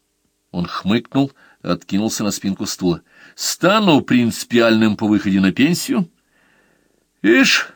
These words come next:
огрызается, сдачи даёт", —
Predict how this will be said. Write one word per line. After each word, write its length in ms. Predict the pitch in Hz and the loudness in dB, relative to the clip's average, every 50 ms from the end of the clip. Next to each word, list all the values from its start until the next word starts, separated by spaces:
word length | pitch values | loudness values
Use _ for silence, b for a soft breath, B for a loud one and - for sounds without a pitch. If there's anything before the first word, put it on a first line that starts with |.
| _ _ _ _ _ _ _ _ _ - | _ _ _ _ _ _ _ _ _ -2
огрызается, 1160 | - 240 233 175 139 127 120 107 101 117 156 208 233 240 214 - - - 233 233 226 185 - - | 0 2 2 4 4 4 4 4 4 4 4 2 2 0 -2 -4 -2 0 2 2 2 0 -2 -6
сдачи 720 | - 101 98 92 92 113 131 165 196 185 - - 269 277 262 | -8 -8 -4 -2 2 2 2 2 2 0 0 2 2 2 2
даёт", — 540 | 233 269 233 226 202 160 123 - - - | 0 -2 -2 0 2 0 0 0 -4 -16